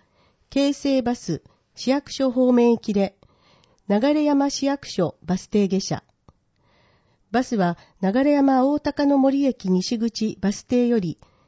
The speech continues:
約三十分から三十五分間隔で運行しています。ジェイアール武蔵野線、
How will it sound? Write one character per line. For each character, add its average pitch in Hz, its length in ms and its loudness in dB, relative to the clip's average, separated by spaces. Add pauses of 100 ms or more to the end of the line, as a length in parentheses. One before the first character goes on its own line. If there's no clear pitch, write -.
(180)
約 262 240 -2
三 285 260 0
十 330 140 0
分 220 300 2
か 170 140 -2
ら 180 120 -2
三 302 260 -2
十 220 160 -2
五 185 120 -2
分 277 200 -2
間 302 220 -2
隔 214 240 -6
で 175 140 -2
運 185 120 -2
行 175 220 -4
し - 80 -10
て 170 120 -6
い 165 80 -2
ま 165 140 -2
す。 - 220 -18 (1700)
ジ 294 120 2
ェ - 60 4
イ 339 80 2
ア 330 100 2
ー 294 80 2
ル 208 100 0
武 185 100 0
蔵 240 140 -2 (140)
野 240 160 2
線、 208 360 0